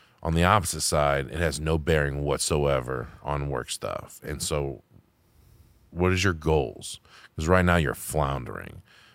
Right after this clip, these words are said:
Before, at least you were excited and you had something to look forward to, and now you kinda got in the zone. You got a couple sales underneath your belt, and you're doing good. Now what do you wanna do? Do you want to have a family? Do you want to have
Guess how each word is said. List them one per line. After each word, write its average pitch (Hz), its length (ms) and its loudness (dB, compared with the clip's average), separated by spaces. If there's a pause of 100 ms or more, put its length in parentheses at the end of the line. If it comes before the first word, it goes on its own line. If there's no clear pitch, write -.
Before, 147 340 4
at 101 60 6
least 95 200 2
you 95 60 0
were 80 100 2
excited 92 720 6
and 71 160 -6
you 76 120 -2
had 76 160 0
something 78 320 0
to 73 100 0
look 80 220 0
forward 82 380 2
to, 82 280 2
and 76 100 0
now 80 120 2
you 80 100 2
kinda 82 200 0
got 76 200 0
in 71 60 -6
the 73 60 -4
zone. 92 320 4
You 78 80 0
got 64 120 -2
a - 40 -10
couple - 240 -8
sales 98 440 4
underneath 92 320 0
your 90 80 0
belt, 87 400 4 (320)
and 90 80 0
you're 82 80 2
doing 78 300 0
good. 98 300 6 (200)
Now 113 260 6
what 117 100 6
do 110 60 6
you 101 100 4
wanna 92 220 4
do? 80 280 0 (1300)
Do 95 80 4
you 107 180 6
want 90 240 2
to 85 280 0 (100)
have 92 180 4
a 80 60 2
family? 65 400 -4 (160)
Do 90 100 0
you 95 200 4
want 87 280 2
to 82 380 2 (140)
have 78 320 -2